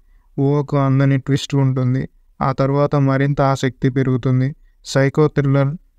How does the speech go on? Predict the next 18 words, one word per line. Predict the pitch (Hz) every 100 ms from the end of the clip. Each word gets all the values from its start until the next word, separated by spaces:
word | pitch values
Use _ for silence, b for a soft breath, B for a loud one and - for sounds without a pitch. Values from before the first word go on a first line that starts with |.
| - _ - _ -
అలా | 139 135 135
ఎందుకు | 135 131 131 143 - 147 143 139 - 160
మారారు, | 139 131 131 131 131 170 _ _ _ -
దాని | 143 135
వెనుక | 131 135 135
కారణాలేమిటి, | 143 131 131 139 143 139 131 131 123 131 151 _ _ _ _ _ _ _ _ _ -
విషయాలను | 151 139 - 139 143 143 143
కూడా | 135 135 135 175 160
దర్శకుడు | 135 135 - 131 143 156
వివరించాడు. | 139 131 131 120 135 131 143 180
బలమైన | 143 135 135 143 143
కారణాలు | 139 135 131 135 135 135
చూపడంలో | 123 135 135 131 131 135 170 156 _ _ -
సఫలమయ్యాడు. | - 131 131 135 135 131 127 127 135 _ _ _ _ 151
ఇది | 139 135
కూడా | 147 143 143
చి-, | - 139 139 - - - 135
చిత్రానికి | - 139 139 127 147 147